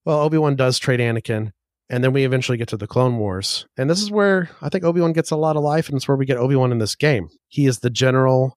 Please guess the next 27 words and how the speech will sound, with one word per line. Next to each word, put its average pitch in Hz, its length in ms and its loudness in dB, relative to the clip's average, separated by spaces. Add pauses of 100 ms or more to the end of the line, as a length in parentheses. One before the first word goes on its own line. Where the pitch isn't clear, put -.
(140)
he's 135 220 -6
the 151 100 2
negotiator. 135 800 -2
He 123 240 -4
is 120 320 -2 (140)
infamous. 139 480 0
That's, 120 240 0
he 127 160 0
has 123 100 2
his 117 140 -2
own 131 500 2
handle 139 400 2
in 104 60 0
the 107 80 0
universe. 101 500 -4 (320)
General 123 340 2
Kenobi, 120 520 0
the 107 80 -2
negotiator. 107 680 -2
Even 147 460 2
General 139 220 2
Grievous 127 340 0
refers 123 300 2
to - 80 -2
him 101 100 -2
as 90 140 -4
such, - 360 -6